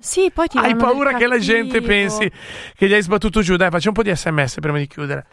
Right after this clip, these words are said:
Speaker 1: Mamma mia, ne abbiamo tantissimi.
Speaker 2: Sì,
Speaker 1: Allora,
Speaker 2: vai.
Speaker 1: eh,
Speaker 2: Ma leggilo.
Speaker 1: da Montevecchia si vede anche la pe-
Speaker 2: Mm. Vai, vai.
Speaker 1: C'è? Ah, si vede anche l'Appennino nelle giornate terse.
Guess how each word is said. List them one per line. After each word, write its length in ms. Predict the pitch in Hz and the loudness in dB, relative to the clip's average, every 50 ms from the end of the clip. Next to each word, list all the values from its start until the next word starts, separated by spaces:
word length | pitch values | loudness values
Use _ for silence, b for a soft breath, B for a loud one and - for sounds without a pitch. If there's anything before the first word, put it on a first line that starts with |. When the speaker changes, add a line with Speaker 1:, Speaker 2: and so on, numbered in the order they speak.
| - - | -16 -8
Speaker 1:
Mamma 100 | 233 240 | -6 -2
mia, 100 | 247 240 233 | 0 0 0
ne 40 | 226 | 0
abbiamo 220 | 226 254 277 269 | 0 -2 -4 -2
tantissimi. 600 | 311 294 294 254 - 233 220 202 - - - 208 220 | -2 -2 -4 -4 -4 -6 -8 -8 -8 -10 -8 -4 0
Speaker 2:
Sì, 80 | 214 208 190 | 0 0 2
Speaker 1:
Allora, 180 | - 196 202 | 2 2 2
Speaker 2:
vai. 180 | 190 170 160 151 | 2 0 -2 -4
Speaker 1:
eh, 100 | 139 - _ _ _ _ _ _ _ _ _ _ _ - | -8 -14 _ _ _ _ _ _ _ _ _ _ _ 0
Speaker 2:
Ma 200 | 208 233 240 240 | 0 2 2 2
leggilo. 380 | 247 262 226 175 151 - - - | 2 0 0 0 0 2 2 2
Speaker 1:
da 100 | 277 285 | 2 2
Montevecchia 580 | 302 339 359 349 370 349 349 381 403 - - 403 | 2 0 -2 0 0 2 2 2 0 0 -2 -4
si 140 | - - 285 | -2 -2 -2
vede 180 | 302 254 294 | 0 2 2
anche 220 | 285 294 294 160 165 | 2 2 2 2 2
la 80 | 190 | 2
pe- 200 | 170 160 156 147 | 2 2 0 0
Speaker 2:
Mm. 120 | 135 123 123 131 _ _ _ _ - | 0 -2 -6 -10 _ _ _ _ 0
Vai, 140 | 180 165 160 | 2 2 2
vai. 160 | 170 165 151 | 2 0 -2
Speaker 1:
C'è? 200 | 139 - 285 202 - | -2 -2 -2 -2 0
Ah, 200 | - 269 233 - | -2 -2 -2 -2
si 140 | - - 254 | -4 -4 -2
vede 140 | 247 277 294 | 2 2 2
anche 240 | 294 311 294 330 302 | 2 2 2 0 0
l'Appennino 540 | 302 - - 302 294 294 311 320 311 311 | 0 0 0 0 0 2 2 2 2 2
nelle 200 | 294 277 247 247 | 2 2 0 0
giornate 400 | 214 240 254 247 254 247 240 233 | 0 0 -2 0 -2 -2 -4 -6
terse. 680 | - - 175 165 - - 165 - - 180 180 180 190 - | -6 -4 -4 -4 -4 -6 -10 -10 -4 -4 -4 -4 -4 -8